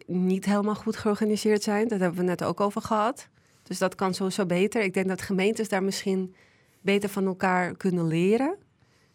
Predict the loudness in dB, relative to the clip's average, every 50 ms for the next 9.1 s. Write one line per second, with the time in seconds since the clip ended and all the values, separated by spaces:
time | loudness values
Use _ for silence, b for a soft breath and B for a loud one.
0 | b -4 -2 -2 0 0 0 -2 -2 -2 -2 -2 -2 -4 -6 -8 -12 _ _ _
1 | 0 2 2 2 2 0 -4 -6 -6 -6 -2 0 2 2 2 2 -2 -6 -10 -12
2 | -16 -20 -20 _ _ _ _ _ -6 -4 0 2 2 4 4 2 0 0 0 0
3 | 0 0 2 2 2 2 2 0 -2 -6 -8 -8 -6 -2 -2 -2 -2 -2 -4 -6
4 | -4 -4 -2 -2 -2 -4 -4 -4 -2 0 0 0 0 0 0 0 0 0 0 0
5 | -2 -2 -2 -2 -2 -4 -6 -8 -12 _ b b b b b b b b b b
6 | b b b -4 -2 0 0 0 -2 -4 -4 -4 -4 -4 -4 -2 -2 0 0 0
7 | 0 -2 -2 2 4 4 6 4 4 2 0 -2 0 0 0 0 0 -2 -2 -2
8 | -2 -2 0 0 2 2 2 2 2 2 2 2 2 2 2 0 0 0 0 -2
9 | -4 -6